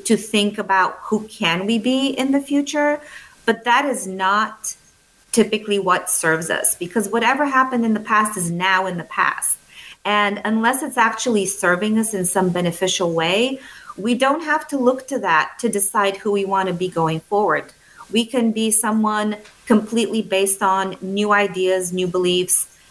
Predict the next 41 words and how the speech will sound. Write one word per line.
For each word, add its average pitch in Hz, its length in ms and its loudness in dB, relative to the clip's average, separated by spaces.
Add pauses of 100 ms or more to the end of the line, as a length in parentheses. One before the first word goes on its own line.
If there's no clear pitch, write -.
and 180 320 2
a 180 100 2
new 185 200 0
way 185 260 2
of, 175 280 -4 (100)
um, 165 520 0
wanting 185 440 2
to 185 120 -2
organize 170 460 2
our 170 120 -4
life. 180 380 0 (540)
And 196 260 0
so 226 160 0
I, 214 260 2
I, - 40 -6 (120)
you 247 60 2
know, 226 120 2
we 226 120 -2
talk 294 240 2
about 233 260 0
this 208 140 -4
past 208 360 0
focus 190 360 0
a 190 40 -2 (180)
lot, 214 200 2 (420)
and 202 100 0
I 196 120 4 (120)
do 226 80 0 (140)
try 220 140 4 (260)
to, 190 400 0 (320)
um, 175 300 0
steer - 320 0
my 202 200 2
clients 185 580 0
toward, 185 460 2
well, 190 100 -4 (100)
what 254 180 0
do 254 80 -6
you 214 140 2
want 185 360 0
now 160 560 0